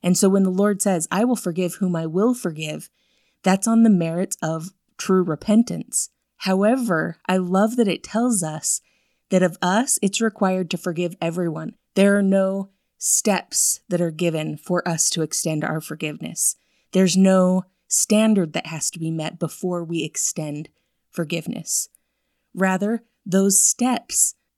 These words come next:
those standards are to receive forgiveness from our Father in heaven, but you and I are expected to extend that forgiveness freely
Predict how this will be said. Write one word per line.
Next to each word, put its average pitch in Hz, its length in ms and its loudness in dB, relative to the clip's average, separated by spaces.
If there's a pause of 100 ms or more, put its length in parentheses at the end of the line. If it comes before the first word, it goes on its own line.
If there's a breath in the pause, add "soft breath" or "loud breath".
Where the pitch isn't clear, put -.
those 185 220 0
standards 214 920 0
are 185 180 0
to 196 160 -2
receive 190 340 0
forgiveness 180 480 -4
from 185 160 -6
our 165 80 -8
Father 165 300 -6
in 156 100 -8
heaven, 156 380 -6
but 160 160 -4
you 185 280 4
and 208 120 4
I 160 240 -6
are 170 100 -4
expected 165 600 -4
to 165 120 -6
extend 196 480 -2
that 165 160 -8
forgiveness 156 720 -4
freely 170 680 -4